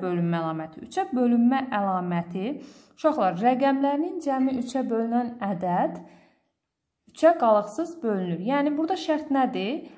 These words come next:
Ədədin rəqəmləri cəmi üçə bölünən olmalıdır.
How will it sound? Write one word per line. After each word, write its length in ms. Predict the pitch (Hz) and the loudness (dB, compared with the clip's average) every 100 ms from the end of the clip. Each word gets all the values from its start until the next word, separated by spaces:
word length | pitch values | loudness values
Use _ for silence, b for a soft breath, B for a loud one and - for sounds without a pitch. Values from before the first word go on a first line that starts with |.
| B | B
Ədədin 480 | 262 156 269 349 392 | 0 2 2 0 -2
rəqəmləri 640 | 285 240 240 233 240 269 | -2 2 2 4 2 0
cəmi 320 | 240 226 311 381 | -2 0 0 -4
üçə 180 | - 294 | -2 -2
bölünən 480 | 226 233 220 220 175 | 0 -2 0 -2 -4
olmalıdır. 600 | 180 160 156 151 151 156 | -6 -8 -6 -8 -8 -10